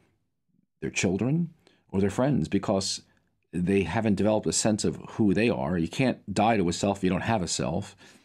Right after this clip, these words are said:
And so their love is a bit twisted because they're not even coming to the table with clarity about themselves, and they're not being honest in so many conversations.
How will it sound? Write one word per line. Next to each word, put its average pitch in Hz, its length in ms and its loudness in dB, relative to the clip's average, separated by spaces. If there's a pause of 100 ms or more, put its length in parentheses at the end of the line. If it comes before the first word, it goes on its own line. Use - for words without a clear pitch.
(300)
And 107 160 0
so 98 260 2
their 107 160 2
love 98 400 2
is 92 160 0
a 101 80 0
bit - 420 -2 (1000)
twisted 82 500 0
because - 680 -4 (1160)
they're 92 180 0
not 92 300 0 (180)
even 87 540 2 (240)
coming 107 300 2
to 98 100 2
the 85 100 0
table 92 500 0
with 85 220 -2 (220)
clarity 110 420 0
about 80 280 -2 (120)
themselves, - 720 -4 (680)
and 87 80 2
they're 90 80 4
not 87 100 0
being 80 180 0
honest 78 580 -4 (100)
in - 100 -8
so - 160 0
many 90 220 2
conversations. - 880 -6